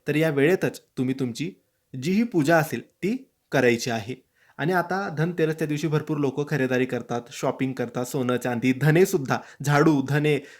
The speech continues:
कवडी, नारळ जेही तुम्हाला घ्यायचं असेल, पूजेचा सामानसुद्धा घ्यायचं असेल, तर तुम्ही याच शुभ मुहूर्तावर तो घ्यायचा आहे.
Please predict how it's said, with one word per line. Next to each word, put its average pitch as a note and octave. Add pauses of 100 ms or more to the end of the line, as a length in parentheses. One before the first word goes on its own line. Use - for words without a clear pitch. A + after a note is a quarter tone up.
(120)
कवडी, D3
नारळ C3+
जेही D3
तुम्हाला F3
घ्यायचं D3
असेल, A#2
पूजेचा D#3+
सामानसुद्धा F3
घ्यायचं E3
असेल, A#2 (260)
तर C3+
तुम्ही C#3+
याच F3 (320)
शुभ E3+
मुहूर्तावर C#3
तो F#3+
घ्यायचा C#3+
आहे. A2+